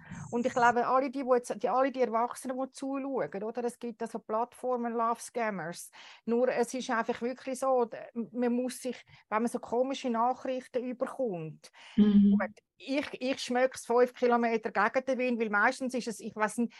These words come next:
Speaker 1: also Google übersetzt es besser, aber ich weiss noch nicht, von <laughs> welcher Sprache das man das auf Deutsch übersetzt.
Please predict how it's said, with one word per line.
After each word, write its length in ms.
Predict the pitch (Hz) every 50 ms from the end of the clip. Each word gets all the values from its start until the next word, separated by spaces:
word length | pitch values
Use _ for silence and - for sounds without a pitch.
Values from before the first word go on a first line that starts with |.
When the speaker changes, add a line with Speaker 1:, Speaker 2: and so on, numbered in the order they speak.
| - -
Speaker 1:
also 160 | 214 214 214
Google 360 | - - 269 277 - 285 247
übersetzt 500 | 233 202 233 220 - 233 226 214 214 -
es 20 | -
besser, 460 | - 214 214 254 269 - - - 240
aber 160 | 214 196 214
ich 120 | 220 - -
weiss 220 | 220 208 214 -
noch 80 | 240 233
nicht, 160 | 233 226 -
von 100 | 240 226 233
<laughs> 220 | 247 196 294 -
welcher 80 | - 262
Sprache 560 | - - - - - 262 233 226 269 - - -
das 220 | 269 262 - -
man 320 | 247 269 294 - - 277
das 200 | 247 247 262 247
auf 140 | 277 269 247 -
Deutsch 260 | - 269 269 262 - 277
übersetzt. 600 | 262 - 277 269 - 269 226 254 - - - _